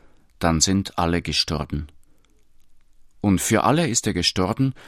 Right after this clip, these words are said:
damit die Lebenden nicht mehr sich selbst leben, sondern dem,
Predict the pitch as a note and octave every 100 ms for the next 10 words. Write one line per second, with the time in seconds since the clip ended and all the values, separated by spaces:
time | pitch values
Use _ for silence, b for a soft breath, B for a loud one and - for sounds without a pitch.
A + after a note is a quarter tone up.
0 | B B - G#2+ A2 G#2+ F#2+ F2+ C#3 D3+
1 | C#3 B2 - A2 G#2 - F#2 E2+ D#2+ D2+
2 | - G#2 C#3 - - D#2 D2+ D2+ D2 -
3 | _ - _ - _ _ - G2+ F2 D#2+
4 | D2+ - F2 A2 B2+